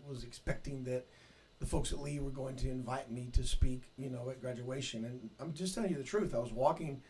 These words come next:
down the street here at the campus, and I'll never forget the, the, the three phrases came, came to my mind as I was talking about that. You know, "Speak less,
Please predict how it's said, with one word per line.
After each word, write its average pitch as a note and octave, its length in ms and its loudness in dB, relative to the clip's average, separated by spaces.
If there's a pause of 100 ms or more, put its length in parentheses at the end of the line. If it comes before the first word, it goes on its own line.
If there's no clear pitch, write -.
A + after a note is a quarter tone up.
(360)
down A3 240 6
the E3+ 60 4
street E3+ 400 4
here D#3 180 0
at D3+ 120 -4
the - 60 -10
campus, F3+ 460 0
and A#2+ 100 -4
I'll B2 240 0
never C#3 220 0
forget C#3+ 680 2
the, A#2+ 320 2 (300)
the, C#3 80 -4
the - 0 -
three F3+ 300 0
phrases D#3 500 0
came, D3 360 -2 (540)
came D#3+ 180 2
to G3 100 0
my D#3+ 100 2
mind E3 380 0
as C3+ 120 -2
I C#3 140 2
was C3 380 -4 (140)
talking E3+ 300 2
about C3+ 280 -2
that. A#2+ 280 0
You D#3 60 -6
know, C3 120 -2
"Speak F3+ 360 -2
less, C3 460 -2